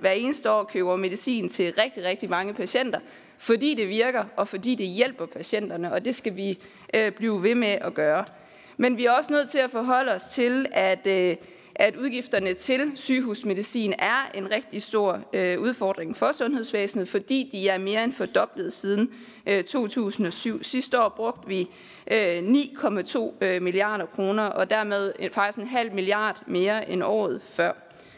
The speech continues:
Vi ved også, at der er flere præparater, hvor priserne, øh, stiger, øh, og, øh, og vi jo også er i den situation, at der nogle gange ikke er konkurrerende produkter. Øh, derfor var baggrunden for at nedsætte Medicinrådet også, at man netop skulle sikre mest mulig sundhed for pengene, som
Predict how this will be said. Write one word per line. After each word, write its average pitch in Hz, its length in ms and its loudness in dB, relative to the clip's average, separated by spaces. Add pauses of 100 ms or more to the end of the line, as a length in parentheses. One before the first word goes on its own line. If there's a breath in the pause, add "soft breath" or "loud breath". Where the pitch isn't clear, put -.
(400 loud breath)
Vi 214 80 0
ved 277 200 6 (180)
også, 262 160 -4
at 196 140 0
der 196 260 2
er 190 260 0
flere 247 220 4
præparater, 202 500 0
hvor 175 220 0
priserne, 190 720 0 (120)
øh, 170 200 -2
stiger, 285 480 0 (500 loud breath)
øh, 196 480 2
og, 202 420 4
øh, 190 300 0
og 202 120 4 (100)
vi 214 100 -4
jo 202 120 2
også 220 200 2
er 240 40 0
i 226 40 -2
den 220 160 -2
situation, 220 380 0
at 190 120 -2
der 190 60 2
nogle 196 180 0
gange 208 240 2
ikke 220 140 2
er 180 300 2 (220)
konkurrerende 190 720 0
produkter. - 420 -2 (640 loud breath)
Øh, 208 200 2 (100)
derfor 269 360 2
var 202 180 2
baggrunden 202 560 0
for 226 160 2
at 180 360 2
nedsætte 208 400 0
Medicinrådet 190 800 0
også, 226 460 2
at 196 220 -2
man 196 140 0
netop 240 280 2
skulle 214 220 -8
sikre 196 300 2
mest 240 360 -2
mulig 247 260 2
sundhed 240 340 0
for 196 140 -2
pengene, 208 560 -2
som 165 340 -2